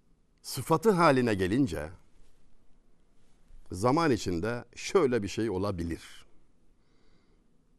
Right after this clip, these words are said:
Günah olacak nesi var canım? Gördünüz mü felaketi? Bak şimdi.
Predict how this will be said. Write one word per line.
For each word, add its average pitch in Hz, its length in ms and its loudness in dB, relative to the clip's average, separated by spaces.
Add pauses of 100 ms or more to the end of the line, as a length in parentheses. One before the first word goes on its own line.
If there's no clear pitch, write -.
(840)
Günah 165 300 0
olacak 127 400 4
nesi 131 280 2
var 110 140 4
canım? 85 360 -2 (2500)
Gördünüz 110 360 0
mü 98 80 -4
felaketi? 76 600 -8 (180)
Bak 80 160 -2
şimdi. 101 400 -16